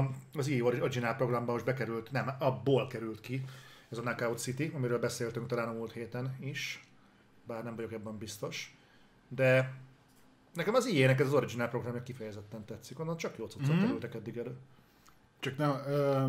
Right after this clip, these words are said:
Speaker 2: ha ezt ilyen szinten meg tudják tartani, az tök pozitív. Ugye itt az It Takes Two-ról beszélünk, vagy most a Knockout Ci-, City-ről, ö, és azt hiszem, azt említettük a múltkor is, hogy, ö, nyilván ezek nagyon pozitív dolgok, mert azt látjuk, hogy erős címek kerülnek ki. Tehát nem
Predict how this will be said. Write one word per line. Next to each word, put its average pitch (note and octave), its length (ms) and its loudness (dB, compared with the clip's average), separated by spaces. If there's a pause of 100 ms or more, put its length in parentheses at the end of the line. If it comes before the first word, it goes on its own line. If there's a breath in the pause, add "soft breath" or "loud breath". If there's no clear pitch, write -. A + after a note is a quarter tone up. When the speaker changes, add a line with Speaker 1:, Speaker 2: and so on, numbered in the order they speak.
(320)
Speaker 2:
ha - 180 -4
ezt C#3 200 0
ilyen E3+ 160 4
szinten C3+ 260 -2
meg C3+ 160 2
tudják A#2+ 240 0
tartani, C3 360 0
az C3 100 2
tök C3 180 -2
pozitív. B2+ 460 -2 (480 loud breath)
Ugye C3 120 6
itt C3 120 8
az B2+ 100 2
It C3 100 2
Takes C3 240 2
Two-ról C3 240 0
beszélünk, B2+ 480 2
vagy B2 100 -4
most - 160 -8
a B2 40 -4
Knockout C3 360 -2
Ci-, C3 260 -4
City-ről, C3+ 580 0 (360 loud breath)
ö, C3+ 280 6
és C3+ 160 4
azt F3+ 100 2
hiszem, C#3+ 120 0
azt C3 160 -2
említettük B2+ 420 -2
a A#2 60 -4
múltkor A2+ 440 -6
is, A2+ 260 -6
hogy, A2 320 -6
ö, A2+ 120 -2 (640 soft breath)
nyilván B2+ 300 2
ezek A#2+ 220 -4
nagyon B2 460 2 (260)
pozitív C3 400 2
dolgok, C#3 300 4
mert C3+ 140 2
azt C3+ 120 -2
látjuk, C3 220 -2
hogy B2+ 160 -2
erős A2+ 300 -6
címek A2 320 -10
kerülnek A#2 320 -8
ki. C3+ 100 -6
Tehát D#3+ 200 -2 (280 loud breath)
nem G#3+ 380 4